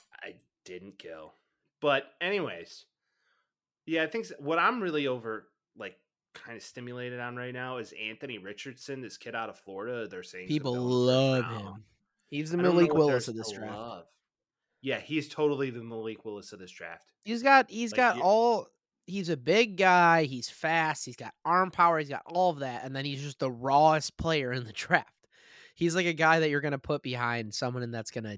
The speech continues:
Speaker 2: study for three years and then hope for the best after that. Like, he's, he's a guy that goes to a team with an aging quarterback, that kinda deal. But yeah, someone's gonna draft him top ten and, or a fifteen, and it's just gonna be an overdraft for the century.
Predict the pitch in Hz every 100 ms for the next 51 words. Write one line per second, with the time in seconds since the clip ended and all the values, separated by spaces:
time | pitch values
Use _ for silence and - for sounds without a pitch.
0 | 104 - - 123 131 123 120 110 120 107
1 | 104 104 104 107 101 110 - 104 101 90
2 | - 95 - - 71 - - 98 - 131
3 | 135 120 - - _ _ _ _ _ _
4 | - 180 185 185 180 165 151 151 151 135
5 | - 135 131 120 117 110 107 101 104 104
6 | 98 80 76 - 104 - 78 52 52 _
7 | _ _ _ _ _ _ _ - 160 160
8 | 123 - 190 208 208 180 147 127 120 117
9 | 104 113 104 - _ - - 151 151 -
10 | 110 101 120 123 120 - 110 - 107 104
11 | 104 104 - 117 - 104 101 98 98 92
12 | 82 92 80 - - _ - 98 110 82
13 | 67 -